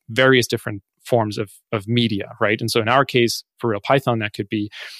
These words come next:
a written tutorial on a particular topic that's really deeply researched, that is, um, almost like a book length sometimes. You know, we, we've had some insane articles where we had to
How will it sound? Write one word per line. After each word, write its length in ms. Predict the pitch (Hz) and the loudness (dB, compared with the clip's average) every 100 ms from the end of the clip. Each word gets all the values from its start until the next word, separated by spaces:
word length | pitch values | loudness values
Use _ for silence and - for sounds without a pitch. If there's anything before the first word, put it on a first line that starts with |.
| - | -12
a 100 | - | -2
written 300 | 110 139 - | 2 4 2
tutorial 460 | 120 110 110 104 104 | -4 -4 -4 -4 -6
on 80 | 104 | -10
a 40 | 101 | -10
particular 360 | - 104 113 | -8 -8 -8
topic 320 | 104 190 - - | -8 -10 -10 -10
that's 160 | 107 | -6
really 120 | 117 104 | -6 -4
deeply 360 | 113 - 117 | -6 -4 -2
researched, 580 | 110 107 113 104 - - _ | -2 -2 -4 -4 -6 -10 _
that 280 | 113 101 98 - | 0 0 -2 -4
is, 420 | 110 107 95 - | -2 -2 -4 -6
um, 300 | 110 98 98 117 | -6 -6 -4 0
almost 260 | 135 143 | 2 4
like 140 | 123 110 | 2 0
a 140 | 95 95 - | -2 -4 2
book 240 | 135 135 - | 4 4 0
length 360 | 113 117 113 - | 2 2 2 -2
sometimes. 580 | - 107 101 98 95 98 | -8 -8 -6 -8 -8 -8
You 60 | |
know, 120 | 104 107 | -8 -6
we, 60 | 131 | -2
we've 180 | 127 - | -2 2
had 160 | 143 | 2
some 140 | - 117 | 2 -2
insane 340 | 107 117 113 | -2 0 0
articles 340 | 107 104 107 | 0 -2 -4
where 100 | 110 | -6
we 100 | 104 | -4
had 180 | 104 101 | -4 -6
to 180 | - 98 | -6 -10